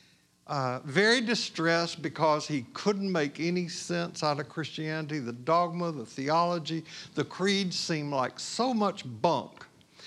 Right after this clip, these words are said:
Made him furious, but he still yearned to have a faith. But he couldn't get it. It was like trying to cl-, climb a wall without any handholds. He just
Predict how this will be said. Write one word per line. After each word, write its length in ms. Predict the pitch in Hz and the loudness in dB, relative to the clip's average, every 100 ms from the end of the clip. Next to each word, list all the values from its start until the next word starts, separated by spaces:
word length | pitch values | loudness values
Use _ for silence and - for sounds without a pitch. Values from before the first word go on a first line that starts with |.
| - - | -18 -2
Made 240 | 165 254 | 2 2
him 160 | 226 117 | 2 -2
furious, 880 | - - 160 175 139 117 - - - | -8 -4 0 0 0 -8 -12 -16 -14
but 560 | 147 247 294 175 156 - | 2 4 4 2 -2 -6
he 280 | - - 165 | -14 -8 -6
still 520 | - - 208 214 214 | -6 0 2 4 4
yearned 440 | 175 165 180 185 160 | 4 4 4 2 0
to 60 | |
have 280 | 139 156 147 | -2 -2 -2
a 60 | 131 | -4
faith. 680 | - - 175 123 - - - _ - - - | -6 0 0 2 -4 -14 -20 _ -20 -20 -6
But 100 | 214 | 0
he 60 | 226 | 0
couldn't 380 | 233 277 269 113 | 2 0 0 0
get 220 | 156 160 | 0 0
it. 160 | 104 - | 0 -2
It 120 | 151 | -2
was 200 | 160 143 | 0 2
like 320 | 185 240 233 | 2 2 0
trying 260 | - 185 175 | 0 0 0
to 60 | |
cl-, 180 | 147 - - | -4 -10 -18
climb 400 | - - 185 185 | -16 0 2 2
a 40 | 156 | 2
wall 540 | 123 131 160 180 196 | 0 2 2 2 2
without 380 | 160 131 151 147 | -2 0 0 0
any 240 | 160 131 | -2 -4
handholds. 720 | 117 151 165 165 165 170 165 - | -4 -4 -4 -4 -4 -4 -6 -8
He 120 | 160 | -8
just 360 | 123 208 185 | -4 -2 -4